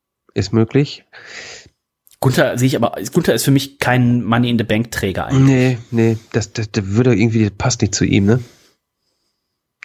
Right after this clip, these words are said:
Speaker 1: Wann ist
Speaker 2: Auch
Speaker 1: Money
Speaker 2: vier?
Speaker 1: Wann ist
Speaker 2: Erster siebter.
Speaker 1: Money-, erster siebter. Mach mal vier, ja.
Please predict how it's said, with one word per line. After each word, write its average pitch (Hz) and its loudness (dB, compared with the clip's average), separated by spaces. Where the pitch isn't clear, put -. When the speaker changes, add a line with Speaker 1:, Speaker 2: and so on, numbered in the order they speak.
Speaker 1:
Wann 151 2
ist 175 -4
Speaker 2:
Auch 160 0
Speaker 1:
Money 143 2
Speaker 2:
vier? 226 2
Speaker 1:
Wann 113 0
ist 131 2
Speaker 2:
Erster 143 2
siebter. 123 0
Speaker 1:
Money-, - -20
erster 113 -2
siebter. - -6
Mach 113 2
mal 98 -2
vier, 90 -2
ja. - 0